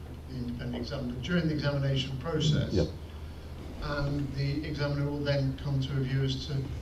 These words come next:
Speaker 1: what he thinks, taking into account government guidance, statutory legislation, the content of our local plan, the National Planning Policy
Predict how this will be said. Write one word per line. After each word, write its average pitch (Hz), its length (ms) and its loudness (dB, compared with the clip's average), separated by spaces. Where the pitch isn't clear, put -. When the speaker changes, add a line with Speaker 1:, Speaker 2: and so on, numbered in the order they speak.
Speaker 1:
what 151 200 2
he 156 200 2
thinks, - 440 -2
taking 151 400 -2
into 131 240 0
account 131 420 -2
government 147 340 0
guidance, 139 680 0
statutory 143 540 -2
legislation, 127 800 -2
the 139 80 -6
content 147 480 -2
of 131 80 -2
our 127 160 0
local 131 320 0
plan, 131 420 -2
the 135 100 -2
National 135 240 -4
Planning 120 240 -2
Policy 135 240 -6